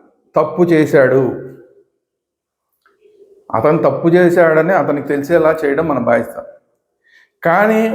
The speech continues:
వాళ్ళ ఆవిడ ఉపాసన గారు మాట్లాడింది అసలు నేను పూర్తిగా వ్యతిరేకిస్తాను. ఎందుకంటే ఏదో నీతుల-, నీతులు చెప్తోంది ఆవిడ, అసలు హిందువులందరికీ నీతులు చెప్తోంది. ధర్మం ఏ-, మ-, మతాలంటే ఏంటి, మతాలంటే కలిపేవే, మతాలంటే విడదీసేవి కాదు.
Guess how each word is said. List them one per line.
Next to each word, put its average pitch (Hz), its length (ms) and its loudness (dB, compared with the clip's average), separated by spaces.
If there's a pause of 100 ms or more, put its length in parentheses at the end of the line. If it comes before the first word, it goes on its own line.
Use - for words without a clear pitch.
(380)
వాళ్ళ 147 180 4
ఆవిడ 180 220 4
ఉపాసన 220 520 2
గారు 202 300 2 (100)
మాట్లాడింది 175 440 0
అసలు 165 180 -2
నేను 160 200 -6
పూర్తిగా 156 300 -6
వ్యతిరేకిస్తాను. 123 640 -8 (460)
ఎందుకంటే 143 300 -4 (180)
ఏదో 143 160 2 (460)
నీతుల-, 165 480 2
నీతులు 185 280 0
చెప్తోంది 135 400 -2
ఆవిడ, 120 160 -2
అసలు - 240 -10 (360)
హిందువులందరికీ 165 540 2
నీతులు 151 340 -2
చెప్తోంది. 120 400 -10 (480)
ధర్మం 147 340 0 (320)
ఏ-, 139 260 2
మ-, 123 160 2 (120)
మతాలంటే 156 480 0 (120)
ఏంటి, 143 180 -2
మతాలంటే 143 560 0
కలిపేవే, 143 500 2
మతాలంటే 139 500 0
విడదీసేవి 135 500 -4
కాదు. 131 240 -6